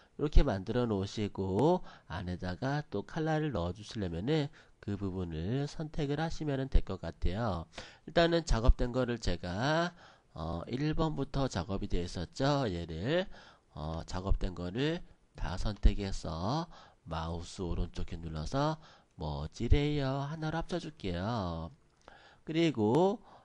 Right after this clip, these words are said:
안쪽을 갖다가 이 안쪽을 매직봉으로 클릭하게 되면 선택이 되죠. 그리고 새로 레이어를 추가하고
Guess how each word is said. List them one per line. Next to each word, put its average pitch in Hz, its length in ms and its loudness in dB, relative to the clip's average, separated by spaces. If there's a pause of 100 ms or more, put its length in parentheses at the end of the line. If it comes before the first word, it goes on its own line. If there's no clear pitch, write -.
안쪽을 170 540 0
갖다가 98 800 -2 (120)
이 80 60 -10
안쪽을 95 880 -2 (360)
매직봉으로 90 960 -2
클릭하게 147 1400 -2
되면 104 180 0
선택이 180 460 0
되죠. 107 640 0 (500)
그리고 180 640 2
새로 156 520 2
레이어를 104 440 2
추가하고 127 1120 0